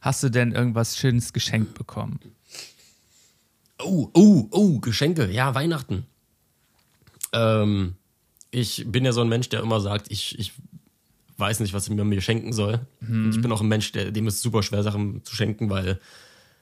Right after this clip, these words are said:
Speaker 2: ja, was ich will, das kaufe ich mir und was
Speaker 1: Ja,
Speaker 2: ich,
Speaker 1: ja.
Speaker 2: ich will, das lasse ich halt im Regal stehen. Aber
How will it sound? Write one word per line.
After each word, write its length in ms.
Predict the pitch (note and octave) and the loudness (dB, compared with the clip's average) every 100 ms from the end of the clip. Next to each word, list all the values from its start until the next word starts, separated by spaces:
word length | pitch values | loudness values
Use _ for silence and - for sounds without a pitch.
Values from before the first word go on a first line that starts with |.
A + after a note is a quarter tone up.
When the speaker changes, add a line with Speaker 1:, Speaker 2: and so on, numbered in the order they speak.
| _ _ _ _ - | _ _ _ _ -8
Speaker 2:
ja, 240 | G#2 F#2 | -6 -4
was 100 | F#2+ | -4
ich 160 | A2 - | -4 0
will, 80 | G#2 | 0
das 140 | F#2+ | 0
kaufe 180 | G#2+ G#2 | 0 0
ich 80 | G#2+ | 2
mir 140 | G#2+ | 2
und 100 | G2 | 2
was 140 | A#2+ | 0
Speaker 1:
Ja, 320 | A#2 A2+ A2+ A2+ | 2 2 2 2
Speaker 2:
ich, 60 | |
Speaker 1:
ja. 40 | A2+ | 0
Speaker 2:
ich 40 | |
will, 160 | G#2+ G2 | 2 0
das 360 | F#2 - - | -2 -6 -8
lasse 180 | - F#2+ | -4 -2
ich 40 | G2+ | -2
halt 100 | F#2+ | -4
im 40 | |
Regal 240 | G2 F#2+ G#2 | -4 -4 -4
stehen. 320 | A2 A2 B2+ _ _ _ _ _ _ _ _ _ _ _ _ - - | -2 -4 -6 _ _ _ _ _ _ _ _ _ _ _ _ -20 -10
Aber 540 | F#2+ F2+ A2+ C#3+ G#3 | -6 -2 0 0 -2